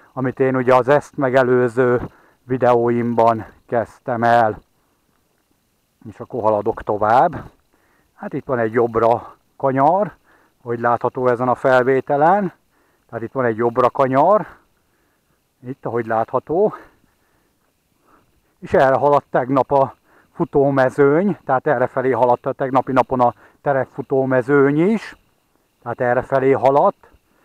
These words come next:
hiszen ki van végig, ö, szalagozva még mindig a útvonal, hogy merre is haladt a tegnapi terepfutóverseny,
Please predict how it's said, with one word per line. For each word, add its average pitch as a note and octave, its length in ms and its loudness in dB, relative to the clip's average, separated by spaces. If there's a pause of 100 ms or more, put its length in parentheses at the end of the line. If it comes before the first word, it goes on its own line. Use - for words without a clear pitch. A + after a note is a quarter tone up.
(320)
hiszen A#2+ 320 -6
ki D3 120 -6
van B2+ 240 2
végig, B2+ 480 2
ö, B2 140 2
szalagozva C3 680 0
még B2+ 220 0
mindig C3+ 400 0
a B2+ 80 6
útvonal, C#3 840 0 (420)
hogy B2 120 -8
merre B2+ 260 2
is B2 120 -4
haladt C3+ 380 0
a A#2+ 80 -2
tegnapi B2+ 640 -4 (840)
terepfutóverseny, C#3 1400 -2